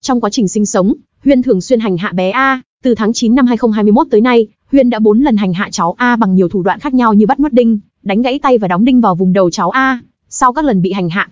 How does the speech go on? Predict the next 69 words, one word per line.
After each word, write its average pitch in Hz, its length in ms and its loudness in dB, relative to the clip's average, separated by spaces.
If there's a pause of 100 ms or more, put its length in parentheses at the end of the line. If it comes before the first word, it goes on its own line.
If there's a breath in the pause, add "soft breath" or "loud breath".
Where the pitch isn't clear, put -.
cháu 190 200 -2
A 269 160 0
đều 233 140 2
phải 175 140 -4
nhập 180 160 -2
viện 196 160 -4
cấp 277 200 -4
cứu. 226 280 2 (480)
Ngày 208 200 2
mười 202 140 4
bảy 190 160 -2
tháng 190 180 -4
một, 262 160 2 (100)
khi 269 140 -2
thấy 220 160 0
con 262 140 0
gái 208 220 0
có 214 120 -2
biểu 233 160 2
hiện 180 220 -2
buồn 185 180 2
nôn, 247 280 2 (260)
mệt 220 220 4
mỏi, 185 320 -2 (120)
chị - 160 -8
L 233 80 0 (100)
đã 208 100 -2
đưa 254 140 4
con 240 180 0
đến 202 140 4
bệnh 214 140 0
viện 196 160 0
đa 220 140 2
khoa 214 160 -2
huyện 214 160 0
Thạch 180 160 -8
Thất 302 160 -4
để 202 100 2
cấp 185 220 -4
cứu, 208 280 2 (220)
sau 233 200 -2
đó 196 280 0
tiếp 330 120 -4
tục 220 140 0
được 190 140 0
chuyển 175 220 -2
đến 175 160 -2
tuyến 208 160 2
trên 247 200 0
để 202 100 0
điều 170 160 -2
trị. - 240 -4 (440)
Sau 254 200 0
gần 214 160 0
hai 233 200 -2
tháng 214 160 -2
được 254 120 0
các 269 100 -4
bác 311 160 -2
sĩ 262 180 -2
đầu 254 140 2
ngành 190 180 -2
chăm 226 140 -4
sóc 320 220 -2
và 196 100 -4
chữa 196 180 -4
trị - 140 -8
tích 302 140 -6
cực, 208 160 0